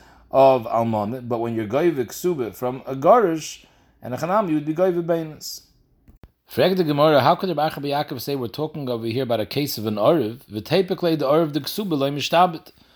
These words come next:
We'll see later in the Gemara, the Gemara explains why, that even though there's a concept of an Orev, but by Ksuba there's no concept of Orev. A Orev is only Mischayiv himself.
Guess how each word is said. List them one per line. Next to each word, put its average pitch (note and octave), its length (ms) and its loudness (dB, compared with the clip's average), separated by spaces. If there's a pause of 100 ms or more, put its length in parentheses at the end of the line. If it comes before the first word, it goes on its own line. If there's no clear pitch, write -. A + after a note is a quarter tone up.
(200)
We'll G#2 80 -14
see F#3+ 180 -6
later E3+ 220 2
in D#3 80 -2
the D3 60 -4
Gemara, D3 260 2
the C#3 80 -2
Gemara C#3+ 180 2
explains C3+ 480 -2
why, B2 340 4
that G#2+ 120 -6
even D3+ 220 -4
though C#3+ 160 4
there's C3 180 2
a A2 80 -2
concept C3+ 560 -2
of A2 100 -4
an A2+ 100 -2
Orev, G2+ 340 0 (520)
but B2 160 -8
by C3+ 120 4
Ksuba G#3+ 400 0
there's E3 160 2
no G3 100 2
concept F3 480 -2
of E3+ 100 -4
Orev. E3 300 4
A B2 140 -6
Orev E3+ 300 2
is C#3+ 120 -4
only E3 180 -4
Mischayiv D#3+ 540 -2
himself. C3 500 -2